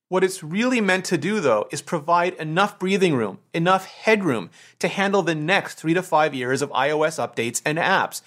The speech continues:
so that the investment you make today keeps paying off tomorrow, whether you hold on to it, sell it, trade it in, or hand it down. The third and final part of the original iPhone S E's value proposition was price. It started at three ninety-nine for sixteen gigabytes.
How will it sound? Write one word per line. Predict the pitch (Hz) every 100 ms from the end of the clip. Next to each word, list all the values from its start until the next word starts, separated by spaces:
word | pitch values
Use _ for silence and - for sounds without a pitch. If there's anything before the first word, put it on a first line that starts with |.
| - -
so | -
that | 185
the | 190
investment | 185 156 208 220 220
you | 185
make | 175 170 170
today | 165 185 147
keeps | 123 - 208 208
paying | - - 156 139
off | 131 135
tomorrow, | - 185 214 120 - - -
whether | 170 165
you | 170
hold | 180 165
on | 156 160
to | 190 190
it, | 196 _ _
sell | - 139
it, | 151 - _ _ _
trade | - 175
it | 180
in, | 131 143
or | 165 156
hand | 151 - 147 156
it |
down. | 143 185 117 - _ -
The | 185
third | - 240 254
and | 247 196
final | - 202 214 226
part | 165 143
of | 151
the | 143
original | 151 180 185 202
iPhone | 143 160 170 170
S | - 151 139
E's | 131 131
value | 151 170 196
proposition | 202 135 147 120 113 131 131 139
was | 165
price. | - 240 139 107 - - -
It | 180
started | - 196 202
at | 180
three | - - 220
ninety-nine | 220 202 165 147 160
for | 165
sixteen | 170 156 - 165 156
gigabytes. | 107 127 117 -